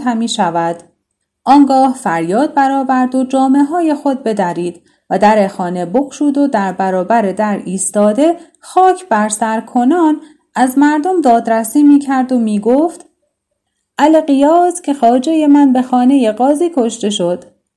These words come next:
پس از آن به سوی خانه من رفته خانگیان مرا خبر داد و خود پیش افتاده غلامان و خانگیان من به دنبال او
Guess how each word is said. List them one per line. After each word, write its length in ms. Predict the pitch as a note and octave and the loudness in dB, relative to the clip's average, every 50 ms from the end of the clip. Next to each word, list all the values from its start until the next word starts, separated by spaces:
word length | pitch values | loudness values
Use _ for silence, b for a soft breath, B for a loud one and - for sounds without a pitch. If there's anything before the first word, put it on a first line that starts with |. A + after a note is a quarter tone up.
| _ _ _ _ _ _ _ _ _ _ _ _ _ _ _ _ _ _ _ _ _ _ _ _ _ _ _ _ _ _ _ _ - | _ _ _ _ _ _ _ _ _ _ _ _ _ _ _ _ _ _ _ _ _ _ _ _ _ _ _ _ _ _ _ _ 2
پس 200 | F#4+ F#4+ F#4 F#4 | 2 2 4 2
از 180 | E4+ D#4+ D4 | 0 2 2
آن 280 | D#4+ D4+ D4 D4 C#4+ C4 | 2 2 4 4 4 4
به 80 | C4+ C#4+ | 4 2
سوی 300 | - - D4 C#4+ C#4+ C#4 | 2 2 2 2 2 2
خانه 480 | C#4+ - A3 G#3+ A3 A3+ A3+ G#3 F#3 | 0 -2 -2 -2 -2 -2 -2 -2 -2
من 280 | E3 E3+ F#3+ A#3 B3+ C#4 | -2 -2 0 0 2 2
رفته 420 | C#4 C#4 C#4 C4+ C#4 - C4 B3+ B3+ | 2 0 0 -2 -2 -2 0 0 0
خانگیان 840 | B3+ - B3 A#3 A3+ A3+ A3+ A3+ G#3 G#3+ B3 C4 C#4 C#4 C4 C4 | -2 -2 -4 -2 -2 -2 -2 -4 -4 -2 0 0 2 2 2 2
مرا 320 | B3 A#3+ A#3+ A#3 A3+ A#3 | 0 0 0 0 0 -2
خبر 440 | A3+ A#3 - F3+ D#3+ D#3 E3+ G3 A#3 | -2 -2 -2 -2 -2 0 0 0 0
داد 300 | B3 B3+ C4+ C4 C4 C4 | 0 -2 -2 -2 -2 0
و 200 | C4 C4 C4+ C4 B B B B B | 0 0 0 -2 B B B B B
خود 380 | - - - F4+ F#4 F4+ F4+ | -20 -2 0 0 0 0 -2
پیش 260 | - - D#4+ D#4+ D#4+ | -2 -2 -2 0 0
افتاده 540 | D#4 D4+ D4 D4 - D4 C#4 C#4 C4+ C#4 C#4 | -2 -4 -4 -4 -2 -2 -2 0 0 -2 -4
غلامان 680 | C4+ C#4 B3 B3 B3+ B3+ C4 C4 C4 C#4 D4 C#4 G3+ | -2 0 0 2 2 4 4 4 4 4 4 2 2
و 80 | F3 F#3+ | 0 -4
خانگیان 800 | G3+ - B3 B3 B3+ B3+ C#4 C#4 C4 - D4+ E4 F4 E4+ E4+ D#4+ | -4 -4 -2 2 2 2 2 2 0 0 0 0 0 0 0 0
من 280 | D4+ D4 D4 D4 C#4 B3+ | 2 2 2 2 0 0
به 80 | C4+ | 0
دنبال 600 | C4 C4+ C4 B3+ B3+ B3+ C#4 C4 A3+ F#3+ F3 - - | -2 0 2 2 2 2 2 0 0 0 -2 -4 -4
او 320 | - A3+ B3+ D4+ F4+ E4+ | -2 0 2 2 0 -2